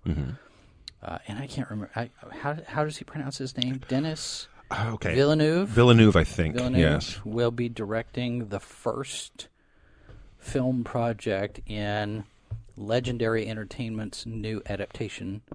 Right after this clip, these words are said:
Speaker 2: of Frank Herbert's Dune series of books. Uh, Brian Herbert, Frank's son, who has been writing the books with Kevin J. Anderson of late,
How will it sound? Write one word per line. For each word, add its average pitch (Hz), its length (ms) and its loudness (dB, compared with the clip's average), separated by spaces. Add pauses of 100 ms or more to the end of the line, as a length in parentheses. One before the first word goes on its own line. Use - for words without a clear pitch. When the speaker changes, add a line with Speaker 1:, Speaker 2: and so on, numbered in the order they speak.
(760)
Speaker 2:
of 98 280 -4
Frank 104 360 -8
Herbert's 101 540 -10 (200)
Dune 101 520 -6 (400)
series 85 680 -12
of 85 500 -12
books. - 480 -12 (1040)
Uh, 85 420 -8
Brian 107 380 0
Herbert, 95 440 -8
Frank's - 300 -12
son, 98 400 -8 (680)
who 120 180 -2
has 104 340 -2
been 101 300 -8
writing 104 560 -4 (240)
the 104 80 -6
books - 560 -4 (260)
with 98 420 -6
Kevin 92 280 -4
J. 85 160 -8
Anderson 101 500 -6
of 92 140 -14
late, 76 300 -14